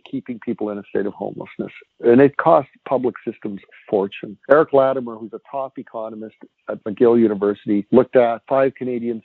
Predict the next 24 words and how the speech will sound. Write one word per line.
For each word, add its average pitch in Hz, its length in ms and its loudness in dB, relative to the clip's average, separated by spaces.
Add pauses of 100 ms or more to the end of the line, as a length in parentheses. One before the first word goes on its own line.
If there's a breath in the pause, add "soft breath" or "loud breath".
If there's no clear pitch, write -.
cities 104 260 -6
that 117 240 -4
has 113 220 0
really 120 180 6
good 110 200 0
data, 101 420 0 (100)
uh, 110 240 4
who 123 140 4
are 110 60 2
part 117 260 0
of 107 100 -6
this 107 140 -6 (100)
At 117 140 -4
Home 117 260 -6
Chez 113 80 -6 (100)
Soi 101 300 2
Housing 104 320 -2
First 101 220 -4
project, - 540 -8 (500 loud breath)
and 127 140 4
calculated 143 720 4
what 120 160 -2
it 120 100 -8
costs 110 420 -8